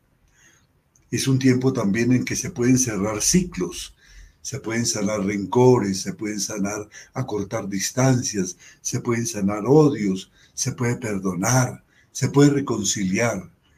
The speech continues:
Es un, es un momento en el que se pueden dar las tres grandes etapas de la sanación. La sanación, que es una etapa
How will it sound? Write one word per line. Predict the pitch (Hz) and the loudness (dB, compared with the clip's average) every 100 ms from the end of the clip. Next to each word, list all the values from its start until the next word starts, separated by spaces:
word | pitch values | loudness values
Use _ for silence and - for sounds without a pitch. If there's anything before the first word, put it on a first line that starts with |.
| _ _ _ _ | _ _ _ _
Es | 117 104 - | -8 -6 -6
un, | 117 113 110 98 - _ _ | -8 -8 -8 -12 -14 _ _
es | 117 104 - | -10 -10 -6
un | 120 | -6
momento | 117 120 120 - 123 | -4 -4 -4 -2 0
en | 104 | 0
el | 95 | -2
que | 98 | -4
se | 104 | -6
pueden | 95 123 127 | -2 0 2
dar | 131 | 2
las | 131 131 - | 2 0 0
tres | 131 131 | -2 0
grandes | 131 131 127 123 | 2 2 0 -4
etapas | 104 127 127 117 113 | -4 -2 -2 -4 0
de | 95 | 0
la | 95 | 0
sanación. | 95 92 87 - 87 85 - _ _ _ _ | -2 -6 -6 -6 -4 -6 -10 _ _ _ _
La | 113 | -4
sanación, | - 104 101 - 120 151 185 | -2 -2 -4 -2 2 2 2
que | 131 | -2
es | 101 | -4
una | 107 107 | -4 -6
etapa | 101 104 104 | -6 -6 -4